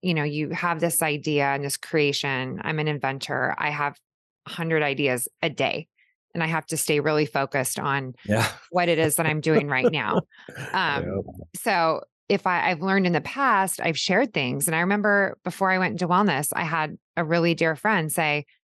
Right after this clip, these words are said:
Speaker 1: "Are you crazy? Like, do you know how many wellness people are walking around Santa Monica right now? Like, everybody's,
Speaker 2: Mm.
Speaker 1: everybody's in wellness. Everybody's in, uh, everybo-, you know," and she didn't mean it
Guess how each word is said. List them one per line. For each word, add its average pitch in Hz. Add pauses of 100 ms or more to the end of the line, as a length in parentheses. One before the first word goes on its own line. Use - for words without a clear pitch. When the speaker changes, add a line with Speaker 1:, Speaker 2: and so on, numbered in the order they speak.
(400)
Speaker 1:
"Are 185
you 302
crazy? -
Like, 208
do 214
you 233
know 294
how 302
many 277
wellness 160
people 233
are 233
walking 185
around 170
Santa 147
Monica 160
right 240
now? 240
Like, 165
everybody's, 175
Speaker 2:
Mm. - (180)
Speaker 1:
everybody's 240
in 190
wellness. 143
Everybody's 262
in, 185
uh, 170
everybo-, 294
you 226
know," 196 (540)
and 226 (260)
she 277
didn't 262
mean 214
it 180